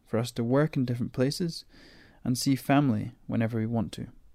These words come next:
But when we pay for these ten euro flights, we are saying that it's okay for these companies to keep on making flights cheaper and cheaper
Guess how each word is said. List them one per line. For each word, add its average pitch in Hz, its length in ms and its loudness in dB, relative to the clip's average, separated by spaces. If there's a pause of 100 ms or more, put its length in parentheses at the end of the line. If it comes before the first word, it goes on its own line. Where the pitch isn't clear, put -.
(480)
But - 120 -2
when 156 180 6
we 180 100 4
pay 156 360 4
for 147 140 -2
these 110 160 0
ten 123 240 4
euro 113 200 2
flights, - 500 -4 (520)
we 113 120 2
are 131 220 6
saying 135 460 4
that 101 100 0
it's - 160 -4
okay 120 560 0
for 113 140 -6
these 110 180 -2
companies 120 540 -2 (440)
to - 100 -2
keep - 280 0
on 110 220 4
making 113 300 0
flights 113 380 0
cheaper - 460 -4
and 120 140 -4
cheaper 139 420 -4